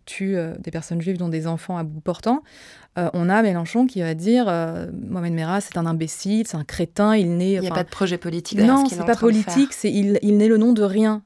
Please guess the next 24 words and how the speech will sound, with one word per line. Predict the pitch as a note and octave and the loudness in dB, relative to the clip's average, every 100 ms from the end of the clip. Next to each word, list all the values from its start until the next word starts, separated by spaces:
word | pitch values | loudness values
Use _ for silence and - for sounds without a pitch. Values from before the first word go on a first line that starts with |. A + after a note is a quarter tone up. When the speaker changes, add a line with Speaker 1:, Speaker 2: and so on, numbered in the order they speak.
| - | -8
Speaker 1:
Mais, | F#3 - | -8 -6
mais | F3+ | -6
non, | F3+ C4 B3+ | -2 -2 -2
enfin, | G3+ F#3 E3 | -8 -10 -8
il | F3+ F3+ | -4 -2
est | |
le | F3 | 0
nom | F#3+ | 2
de | G#3 | 2
quelque | G3 G3 G#3 | 0 -2 -2
chose | - C#4+ B3+ | -2 0 0
et | |
c'est | F#3 F#3+ - | -2 -4 -4
extrêmement | A3 G3 - G3+ | -4 -4 -2 0
politique | F#3+ G3 G3 B3+ | 0 -2 -2 -2
et | |
c'est | G3+ G3 | -2 -2
antisémite. | F#3 A3+ A#3+ | 0 2 4
Donc | F#3+ - - - - | 2 -6 -18 -20 -18
ça, | - C4+ C#4+ | -2 2 2
ce | A3+ | 0
genre | F#3 F3 | -2 -2
de | F#3 | -4
phrase, | - A3+ B3 G3+ | -4 0 0 0